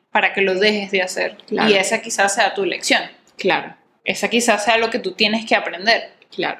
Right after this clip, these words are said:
Speaker 1: ¿Sabes? Como mucha gente dice, "Ay, como no sé, quizás era una lección de vida, o eso es lo que tenía que aprender en esta vida". O, o, yo me acuerdo que una vez... Eh,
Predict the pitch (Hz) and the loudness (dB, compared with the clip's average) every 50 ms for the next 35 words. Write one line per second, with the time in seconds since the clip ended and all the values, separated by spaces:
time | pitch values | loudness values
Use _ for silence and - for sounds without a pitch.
0 | - - 254 233 208 196 214 208 - 226 220 220 196 202 - - - - - 240 | -2 2 2 4 4 2 0 0 0 0 0 0 0 -2 -4 -12 -16 -10 -4 -2
1 | 240 233 262 269 277 269 294 302 285 - 302 311 330 320 320 277 269 254 233 240 | 0 2 4 4 4 4 2 0 2 2 4 4 2 2 2 2 2 2 2 2
2 | 240 - 285 277 - 226 - 233 226 233 240 240 254 269 302 311 294 262 - - | 0 0 -2 -2 -2 -2 0 0 0 2 2 2 4 4 4 4 2 0 0 -2
3 | 226 214 208 220 233 254 240 208 196 185 180 190 196 196 - 220 233 254 254 247 | -2 0 2 2 4 4 4 4 4 4 2 2 0 0 0 0 0 0 -2 -4
4 | 214 208 196 190 196 - 247 233 226 214 196 196 190 196 202 214 - - 220 208 | -4 -2 -2 -2 0 -2 -4 -4 -4 -4 -4 -2 -4 -4 -6 -8 -6 -2 -2 0
5 | 208 208 185 165 165 165 170 - - 190 190 180 185 180 - - - - - - | 0 0 0 -2 -2 -4 -2 -2 0 2 2 2 0 0 -6 -16 -20 -18 -20 -18
6 | - - - 208 220 214 202 196 190 190 185 185 185 185 185 185 180 - - - | -8 -2 2 4 4 6 6 6 4 4 2 -2 -6 -10 -12 -14 -14 -14 -14 -6
7 | - 220 214 214 226 220 254 240 - - - 294 247 247 247 247 247 254 254 269 | -2 0 0 2 2 2 2 0 0 -2 -2 0 2 2 4 4 2 2 2 0
8 | 277 - - - - - - _ _ _ _ _ - - 226 220 214 208 196 190 | -2 -6 -12 -16 -20 -20 -20 _ _ _ _ _ -2 0 2 4 4 4 4 2
9 | 185 175 165 - - | 0 -4 -6 -10 -14